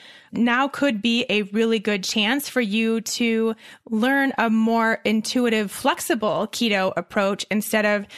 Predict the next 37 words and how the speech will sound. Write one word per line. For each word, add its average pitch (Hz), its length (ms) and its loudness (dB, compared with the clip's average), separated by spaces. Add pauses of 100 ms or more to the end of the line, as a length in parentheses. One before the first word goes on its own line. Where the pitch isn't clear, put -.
(240)
really 233 320 2
trying 208 360 0
to 208 100 -2
stay 196 580 0
super 214 440 -2
hardcore 190 920 0
and 180 440 -2 (140)
finding 208 440 0
it - 100 -6
challenging 196 560 0
to 202 100 -4
do 240 240 2
so 220 460 2
and 196 180 2
then 190 160 0
making 196 380 0
that 190 200 2
another 151 340 -2
stressor. - 520 -4 (460)
If 254 160 2
this 233 160 -2
is 247 140 -2
something 233 380 2
that - 140 0
sounds 226 540 0 (180)
good 226 280 2
to 247 100 0
you 220 400 2
and 226 140 2
is 214 420 0
a - 140 -4
thing 240 260 2
you 220 140 2
want 208 240 0
to 233 120 -2
try, 208 560 0 (380)
really 247 680 0